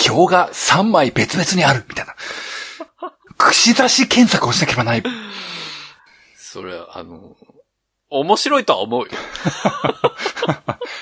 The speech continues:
Speaker 1: <laughs> もう最後のこう、十六ページぐらいの漫画やった後にこう、最後のおまけページの時に、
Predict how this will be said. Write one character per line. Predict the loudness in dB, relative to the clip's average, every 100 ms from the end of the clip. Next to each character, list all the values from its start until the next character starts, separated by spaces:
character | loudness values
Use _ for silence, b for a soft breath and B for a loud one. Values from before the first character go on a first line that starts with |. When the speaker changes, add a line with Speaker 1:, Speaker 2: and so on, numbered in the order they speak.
| B B -4
Speaker 1:
<laughs> |
も | 4 4
う |
最 | 4
後 | 4
の | 0
こ | 2 2
う、 |
十 | 4 6
六 | 6 6
ペ | 4
ー | 4
ジ | 4
ぐ |
ら | 2
い |
の | 2
漫 | 2
画 | 4
や | 2
っ | 2
た | -4
後 | -4
に | -6
こ | -4 -2 0
う、 |
最 | 0
後 | 0
の | 0
お |
ま | 0 0
け | 0
ペ | 2
ー | 2
ジ |
の | 0
時 |
に、 | -4